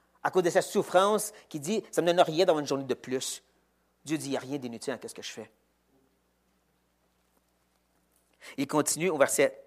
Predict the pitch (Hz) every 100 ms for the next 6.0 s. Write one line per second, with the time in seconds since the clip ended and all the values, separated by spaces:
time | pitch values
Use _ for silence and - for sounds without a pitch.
0 | _ _ _ - 131 - - - 127 131
1 | - 127 117 - - _ _ _ _ _
2 | _ - - 156 - _ _ _ _ _
3 | _ _ _ _ _ _ _ _ _ _
4 | _ _ _ _ _ _ _ _ _ _
5 | - 494 - - - _ _ - 147